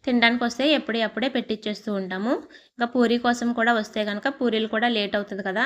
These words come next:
ఒక్కొక్క పూరీ ఒక్కొక్క పూరీ చేసి ఇవ్వాలి కదండి. దానివల్ల దానికి కూడా లేట్ అయిపోతుంది పూరీకి వచ్చినా సరే. వేరేదైతే కనుక రెడీగా ఉంటాయి కాబట్టి అవి వెంటనే పార్సల్ చేసి ఇవ్వడానికి కూడా ఈజీగా ఉంటది.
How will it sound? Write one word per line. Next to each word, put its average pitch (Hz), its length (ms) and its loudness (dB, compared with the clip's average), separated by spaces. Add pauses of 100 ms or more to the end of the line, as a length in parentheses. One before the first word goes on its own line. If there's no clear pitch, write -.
(140)
ఒక్కొక్క 226 320 -4
పూరీ 208 240 0
ఒక్కొక్క 202 320 -2
పూరీ 208 240 -4
చేసి 190 320 -2
ఇవ్వాలి 185 260 -2
కదండి. 180 360 0 (640)
దానివల్ల 220 440 2
దానికి 202 360 0
కూడా 214 200 4
లేట్ 220 260 2
అయిపోతుంది 202 460 -4
పూరీకి 202 360 0
వచ్చినా 196 280 -6
సరే. 202 260 0
వేరేదైతే 233 600 0
కనుక 196 260 -2
రెడీగా 196 400 0
ఉంటాయి 196 280 -4
కాబట్టి 185 360 0 (720)
అవి 226 200 2
వెంటనే 226 400 0
పార్సల్ 208 400 2
చేసి 214 200 -6
ఇవ్వడానికి 190 400 -2
కూడా 208 200 0
ఈజీగా 196 400 0
ఉంటది. 185 380 -2